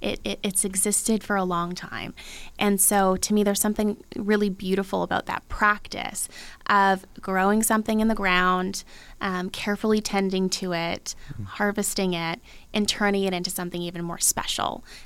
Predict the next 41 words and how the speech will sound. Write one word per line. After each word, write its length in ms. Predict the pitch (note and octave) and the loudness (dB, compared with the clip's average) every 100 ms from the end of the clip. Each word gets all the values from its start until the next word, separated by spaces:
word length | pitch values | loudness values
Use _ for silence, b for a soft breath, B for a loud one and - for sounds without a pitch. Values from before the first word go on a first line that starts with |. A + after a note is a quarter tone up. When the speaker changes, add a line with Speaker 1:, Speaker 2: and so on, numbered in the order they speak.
| - | -6
Speaker 1:
that 140 | - | -2
you 120 | - - | -2 -2
can 200 | G#3 F#3+ | -2 0
then 180 | E3+ | 0
share 300 | E3+ - E2 - | -2 -2 -4 -4
with 160 | - | -6
friends 480 | - G3 F3 F3 F3 | -2 0 0 -2 -4
and 160 | F3 - | -8 -6
family 460 | F3+ E3+ E3+ E3 | -4 -4 -4 -6
and 100 | F#3 | -4
bring 200 | F#3+ G3+ | 0 0
people 260 | G3 G#3+ F#3+ | 0 -4 -6
together 500 | - F#3 D#3 D#3+ E3 | -8 -8 -10 -8 -8
over, 460 | - F3 - - F#3+ - | -8 -6 -6 -8 -10 -12
Speaker 2:
Mm-hmm. 280 | D#3 G2 A2+ - | -10 -10 -12 -6
Speaker 1:
that 80 | - | -2
you 80 | A3 | 0
can 140 | G3+ | 0
put, 260 | - - - | 0 -2 -2
tuck 180 | A#3+ A#3 | -2 2
away 260 | G#3 G3 | 4 4
for 200 | G3+ G#3 | 2 0
a 80 | G3 | 0
few 220 | G#3 G3 | 0 2
years 460 | F#3 E3 F#3 - - | 2 0 0 -2 -4
and 120 | G3+ | -4
experience 640 | - - G#3 G3 F#3+ F#3+ | -4 -2 0 0 -2 -2
in 80 | F#3 | -4
a 80 | F3 | -6
totally 520 | - - C4 C4 B3 | -8 -2 2 4 2
different 380 | A3 G#3+ G#3+ G3+ | 0 -2 -2 -4
way. 540 | F3+ E3+ D#3+ - - B | -6 -4 -4 -4 -10 B
Speaker 2:
Mm. 80 | A#2 F#2+ B - - | -10 -10 B -20 -12
Speaker 1:
And 120 | G3 | -6
it's 100 | G#3+ | -2
also 200 | A#3+ A3+ B3 | 0 0 2
that, 180 | B3+ - | 2 2
you 120 | C4+ | 0
know, 100 | B3+ - - - | -2 -4 -10 -6
wine 240 | G3 B3+ | 2 4
is 180 | D4 | 4